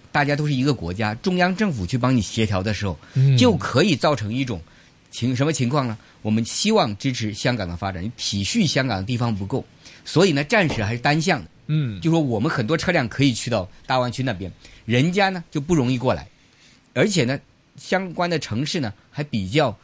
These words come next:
Speaker 1: 呃，包容、比较理解。
Speaker 2: 嗯。
Speaker 1: 但有一点他们会要求，既然大家都是一，一个国家了，那至少就是在这方面，大家可以，我给你很多优惠，呃，反过来呢，你也对他一些支持。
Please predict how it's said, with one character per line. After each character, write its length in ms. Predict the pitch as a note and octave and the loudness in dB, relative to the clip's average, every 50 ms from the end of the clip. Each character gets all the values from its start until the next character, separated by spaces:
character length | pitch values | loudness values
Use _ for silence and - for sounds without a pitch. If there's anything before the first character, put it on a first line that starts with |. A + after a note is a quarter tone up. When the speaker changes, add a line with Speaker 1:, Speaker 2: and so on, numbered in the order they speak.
| _ _ _ _ _ _ | _ _ _ _ _ _
Speaker 1:
呃， 100 | G#2 G2+ | -10 -4
包 220 | - - G#3+ A3+ | 0 2 2 2
容、 180 | E3 A#2 F#2 - - _ _ _ _ _ | 2 0 -2 -6 -12 _ _ _ _ _
比 100 | B2 B2 | -2 0
较 100 | D#3+ D3+ | 2 2
理 140 | C3+ B2 B2+ | 2 0 -4
解。 160 | B2 A2 - _ _ _ - - | -4 -8 -12 _ _ _ -20 -10
Speaker 2:
嗯。 180 | - A#2+ A#2 A2 | -8 -6 -4 -2
Speaker 1:
但 120 | C#3 G3+ G#3+ | 0 0 2
有 140 | D#3 D3+ G#3 | 2 0 0
一 60 | B3+ | 0
点 180 | A3 E3 A2+ | 0 0 -2
他 140 | F2+ G#2+ C3+ | -2 -2 -2
们 100 | C3+ B2 | -2 -2
会 120 | G2+ C3 B2+ | -2 0 0
要 120 | B2 B2 | 0 -2
求， 220 | A#2 - F#2 F2 - - | -2 -4 -8 -10 -10 -8
既 100 | - F#3+ | -4 -2
然 100 | D3+ C#3+ | -2 0
大 140 | D3+ D3+ | 0 -2
家 80 | C#3+ C#3+ | -2 0
都 100 | D3 D#3+ | 0 0
是 60 | D3+ | 0
一， 180 | C3+ C3+ D3 C3 - _ | 0 -2 -6 -10 -10 _
一 120 | A#2+ A#2 | -4 -2
个 140 | B2+ D3+ C3+ | 0 0 0
国 160 | G2+ G2 F#2+ | 0 -2 -2
家 180 | F#2+ A#2+ A2 G#2+ | 0 0 -2 -2
了， 100 | G2+ - - - - - - - | -2 -6 -12 -20 -20 -20 -20 -8
那 80 | - D3 C#3+ | -6 -6 -6
至 240 | - - B3 A#3+ | -4 -2 -2 0
少 200 | F3+ - - - - - - | 0 0 -2 -2 -6 -10 -4
就 100 | - C3 | -2 -2
是 60 | A#2 | 2
在 120 | A2+ B2+ | 2 0
这 140 | A#2 B2+ A3+ | 2 2 2
方 160 | - G#3+ F3 | 2 2 0
面， 160 | D#3+ C#3 G#2+ F2+ - | 2 0 -2 -2 -2
大 120 | - B2+ | -2 0
家 140 | B2 C3 C3 | 0 0 0
可 160 | G#2+ - - | 0 0 0
以， 180 | B2 A#2 A2 G#2+ - - - | 0 0 0 -2 -6 -8 -6
我 100 | G#2+ G#2+ | -6 -4
给 160 | G2 - A2 | 0 0 0
你 160 | A#2 A#2+ G2+ | 2 0 0
很 200 | E2 G2 F#2 F#2 | 0 -2 -2 -2
多 160 | F#2 A#2+ C3 | -2 -2 0
优 160 | C3+ C#3 C#3 | 2 2 0
惠， 200 | C3+ D#3+ D#3 - - - - - - - - - _ _ _ | 2 0 -2 -4 -4 -12 -20 -20 -20 -20 -20 -20 _ _ _
呃， 100 | G#2+ G2 | -4 0
反 180 | - G#2 F#2+ | 2 2 2
过 140 | A#2 D#3 F3 | 4 4 4
来 140 | D3 G#2 A2 | 4 4 2
呢， 100 | C3 B2+ | 0 2
你 160 | A2+ G#2+ A2 | 2 2 4
也 100 | B2 A#2+ | 2 2
对 160 | A2 A2 C3+ | 2 0 0
他 140 | A#2 B2+ C#3 | 0 2 2
一 80 | C#3+ C#3 | 2 2
些 140 | C3 C3+ B2 | 2 0 0
支 160 | - C#3+ C#3 | 0 -2 -2
持。 260 | B2 - - F2 E2+ | -2 -4 -6 -8 -10